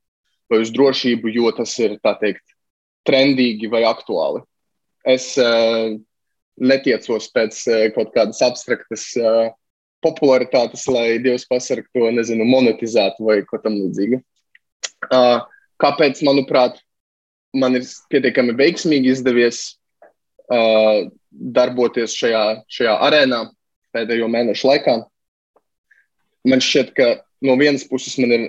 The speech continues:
nepieciešamās akadēmiskās priekšzināšanas, taču no otras puses es esmu jauns un entuziastisks un zinātkārs, un, uh, galvenais, es neesmu pielādēts ar cinismu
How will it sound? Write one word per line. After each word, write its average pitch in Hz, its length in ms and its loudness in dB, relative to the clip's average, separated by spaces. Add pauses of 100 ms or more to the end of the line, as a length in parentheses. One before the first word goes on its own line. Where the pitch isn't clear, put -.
nepieciešamās 120 960 -2 (480)
akadēmiskās 143 680 0
priekšzināšanas, 147 840 0 (540)
taču 143 240 -2
no 143 120 4
otras 156 280 0
puses 143 400 -4
es - 120 -8
esmu 117 460 0
jauns 135 600 0 (680)
un 123 120 2
entuziastisks 127 1160 0 (220)
un 117 600 0 (440)
zinātkārs, 135 1080 2 (580)
un, 123 360 0
uh, 117 340 2
galvenais, 139 600 2
es - 160 -14
neesmu 139 520 -2
pielādēts 123 680 0
ar - 140 -16
cinismu 120 560 -4